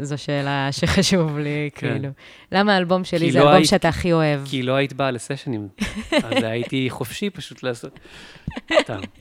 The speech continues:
Speaker 2: כן.
Speaker 1: אה, אז זו שאלה אחת.
Speaker 2: מהמם.
Speaker 1: והשאלה השנייה <laughs> היא, אה,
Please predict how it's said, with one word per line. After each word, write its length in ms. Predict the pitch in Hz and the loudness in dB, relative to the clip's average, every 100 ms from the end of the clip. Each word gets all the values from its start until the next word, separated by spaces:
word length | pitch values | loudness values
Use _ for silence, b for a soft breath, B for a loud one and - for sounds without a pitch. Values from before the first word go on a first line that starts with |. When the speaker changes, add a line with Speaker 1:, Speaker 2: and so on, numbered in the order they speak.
| - - | -16 -6
Speaker 2:
כן. 480 | 381 392 370 277 220 165 | -2 0 0 -2 -6 -4
Speaker 1:
אה, 440 | 156 151 143 139 - | -4 -4 -4 -6 -6
אז 140 | 160 | -6
זו 100 | 160 175 | -2 -4
שאלה 400 | 156 151 143 139 | -4 -6 -4 -6
אחת. 260 | 139 190 226 | -4 -4 -4
Speaker 2:
מהמם. 200 | 110 139 B B _ | -6 -10 B B _
Speaker 1:
והשאלה 420 | 160 151 156 151 | -8 -4 -2 0
השנייה 420 | 190 - 208 247 269 | -2 -2 0 4 4
<laughs> 1500 | - 240 - 240 185 254 - 240 - 370 349 349 294 190 180 | 6 4 6 4 6 4 4 2 0 -2 -2 -2 -4 -8 -4
היא, 360 | 175 175 170 160 | 0 2 4 2
אה, 480 | 151 147 147 143 | 2 2 0 0